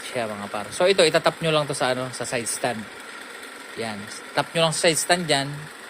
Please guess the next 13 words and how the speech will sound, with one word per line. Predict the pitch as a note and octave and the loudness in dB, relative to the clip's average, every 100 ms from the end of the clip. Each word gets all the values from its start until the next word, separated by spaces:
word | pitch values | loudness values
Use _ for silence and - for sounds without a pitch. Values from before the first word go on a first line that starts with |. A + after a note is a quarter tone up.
| - | -4
Pag | C#3+ D3 | -4 -4
clinic | - F3 G3 F#3+ | -2 0 0 2
nyo | G3 G#3 | 2 2
yung | C3 | 4
off, | C#3 C#3 C3+ D#3 | 2 0 -4 2
mamamatay | E3+ E3 D3 C3+ | 4 4 2 2
yung | |
makina | B2+ A2+ C3 A#2+ | 2 0 -2 -4
nyo. | G#2 - | -6 -8
Ganun | A#2+ C#3 | -4 0
lang | C3+ B2+ | 0 0
yan. | A#2+ G#2+ - - - - - - - - - - - | -2 -6 -12 -16 -16 -16 -16 -16 -18 -18 -16 -18 2
Tapos, | D#3 F3 E3+ D#3+ D#3+ D#3+ | 8 8 10 8 10 8